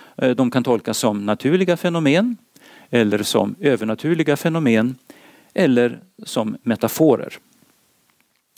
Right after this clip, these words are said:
Bibelns egna upplysningar och den astronomiska vetenskapen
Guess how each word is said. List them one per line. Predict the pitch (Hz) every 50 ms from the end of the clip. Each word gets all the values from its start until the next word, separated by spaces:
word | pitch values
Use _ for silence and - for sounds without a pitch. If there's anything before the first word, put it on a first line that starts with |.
| - -
Bibelns | 160 - 190 202 190 143 160 165 160 135 170
egna | 175 160 - 131 139 143
upplysningar | 143 160 143 - - 113 120 117 - - 165 170 175 165 165 165
och | - - - 123 - -
den | 131 120
astronomiska | 120 - - 123 123 123 120 117 113 - - 123
vetenskapen | 113 131 117 98 - 113 - - - 156 180 175 - - 170 165